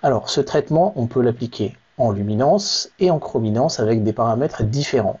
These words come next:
Il faut savoir que l'œil est plus sensible à la luminance qu'à la chrominance, donc à la partie monochromatique plutôt que la partie chromatique, hein, que les couleurs. <clears throat> Et là-dessus, vous avez différents paramètres. Euh, alors,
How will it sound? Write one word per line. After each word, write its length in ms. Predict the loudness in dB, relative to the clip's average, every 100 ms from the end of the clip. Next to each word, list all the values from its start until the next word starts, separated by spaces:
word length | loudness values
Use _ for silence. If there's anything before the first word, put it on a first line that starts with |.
| -12
Il 80 |
faut 140 | -14 -10
savoir 300 | -2 -2 0
que 100 | 2
l'œil 160 | 2
est 60 | 2
plus 200 | -2 -2
sensible 420 | 0 -2 -2 0
à 60 | 2
la 80 | 2
luminance 480 | 0 0 0 -2
qu'à 160 | -4 -6
la 340 | -4 -4 -4 -8
chrominance, 540 | -10 -8 -2 -2 -4
donc 240 | -8 -8 -8 -20 -20 -20 -14 -6
à 20 |
la 80 | -4
partie 260 | -6 -4
monochromatique 800 | 0 2 2 0 -2 -2 -2 -8 _
plutôt 220 | -10 -6
que 140 | -6 -4
la 100 | -6
partie 260 | -8 -20
chromatique, 560 | -10 -6 -6 -6 -8 -4
hein, 120 | -6 -6 -8 -10
que 80 |
les 80 | -12
couleurs. 360 | -8 -2 0 0 -6 -20 -20 -20 _ -2
<clears throat> 600 | 0 0 -2 _ _ _
Et 220 | 2 4
là-dessus, 280 | 4 2 2
vous 140 | 2 4
avez 160 | 4
différents 340 | 2 2 2 2
paramètres. 440 | 0 0 -4 -10 _ _ _ _ _ _ _ _ _ _ _ _ -16 -4
Euh, 580 | 0 2 2 0 0 0
alors, 260 | 0 0